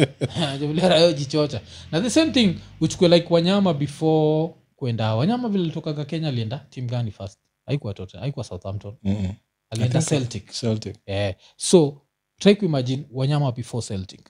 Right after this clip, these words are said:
Speaker 1: Mm.
Speaker 2: Niko sure kuna kadem kalimwambia, "Mm, acha zako, Wanyama." <laughs> "Mm,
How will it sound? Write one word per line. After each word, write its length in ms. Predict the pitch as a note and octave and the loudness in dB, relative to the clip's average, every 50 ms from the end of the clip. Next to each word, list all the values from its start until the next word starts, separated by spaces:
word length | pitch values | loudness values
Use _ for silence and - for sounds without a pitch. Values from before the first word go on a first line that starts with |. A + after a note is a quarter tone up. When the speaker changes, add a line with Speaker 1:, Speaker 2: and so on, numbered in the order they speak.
| _ _ | _ _
Speaker 1:
Mm. 240 | A#2 G#2+ G2 F#2+ F#2 - - | -18 -14 -12 -12 -12 -10 -10
Speaker 2:
Niko 220 | A#2 A#2+ D3 C#3 | -8 -4 -2 -2
sure 200 | - - E3 D#3 | 2 2 2 2
kuna 200 | - D#3 B2 A2+ | 2 0 -2 -2
kadem 320 | - G#2+ G2+ G#2 G#2+ G#2 | -2 -4 -4 -2 -4 -4
kalimwambia, 400 | - A2 G#2+ A2+ A2+ B2 C#3+ - - - | -4 -4 -4 -4 -6 -6 -8 -10 -10 -8
"Mm, 200 | D4+ D#4+ D#4+ A3 - _ - - - - | -6 -6 -6 -6 -8 _ -20 -16 -8 -2
acha 340 | A#3+ G3+ G#3+ G#3 G#3 F#3+ F3 | 0 0 0 2 2 2 4
zako, 440 | F3+ G3 G#3 G#3+ A3+ A3 - E3+ E3+ | 4 2 2 2 -2 -4 -6 -6 -6
Wanyama." 640 | F3 E3+ E3+ F3+ G3 G3+ G3 F#3+ F3+ - E3 D3+ - - - _ - - | -4 -2 0 2 4 4 4 4 4 0 -4 -8 -10 -12 -8 _ -2 -2
<laughs> 340 | - - G#3 G3 - - _ | -2 -2 -4 -4 -4 -4 _
"Mm, 300 | B3 B3 B3+ B3 A#3 G3+ | -12 -10 -6 -4 -4 -2